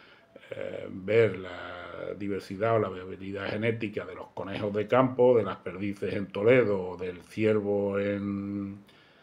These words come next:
Matalascañas, que con respecto a las razas de paloma. Lo primero que hay que ver en una raza es si hay muchos o pocos ejemplares de la raza, si hay muchos criadores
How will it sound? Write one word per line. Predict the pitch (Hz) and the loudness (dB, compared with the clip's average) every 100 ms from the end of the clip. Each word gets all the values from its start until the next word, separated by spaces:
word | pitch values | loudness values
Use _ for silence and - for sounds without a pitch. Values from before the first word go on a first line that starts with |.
| _ _ - | _ _ -8
Matalascañas, | 107 110 110 107 143 143 135 165 - - - - - - - - - - _ - | -2 2 2 4 8 8 6 2 -10 -20 -20 -20 -20 -20 -20 -20 -20 -20 _ 0
que | 117 123 147 151 | 8 12 12 10
con | 117 104 | 2 0
respecto | 95 - 107 - 107 | -2 2 2 4 2
a | |
las | 98 98 | 2 2
razas | 104 - 101 | -2 -2 -2
de | 101 | -4
paloma. | 87 82 76 - - - _ _ _ _ - | -6 -10 -12 -16 -20 -20 _ _ _ _ -6
Lo | 101 | -4
primero | 107 123 143 | 2 8 10
que | 143 | 10
hay | 139 | 8
que | 135 | 6
ver | 131 | 6
en | 127 | 4
una | 120 | 4
raza | 117 135 - 87 87 - - | 6 4 6 4 4 0 -4
es | 120 113 | 0 0
si | - - 98 | -4 -8 0
hay | 107 104 | 2 2
muchos | 98 107 151 151 196 190 - - _ - | 0 2 2 2 0 0 -4 -18 _ -4
o | 110 - | -2 2
pocos | 113 113 110 107 | 0 2 0 0
ejemplares | 107 95 104 113 113 | -2 -2 2 2 2
de | 98 | 0
la | 87 | -4
raza, | 92 90 - - - _ | -8 -8 -12 -20 -20 _
si | - - | -20 -8
hay | 107 98 | -4 -4
muchos | 95 107 135 135 117 - | -2 4 4 6 2 0
criadores | 104 98 131 165 170 | -2 2 2 2 0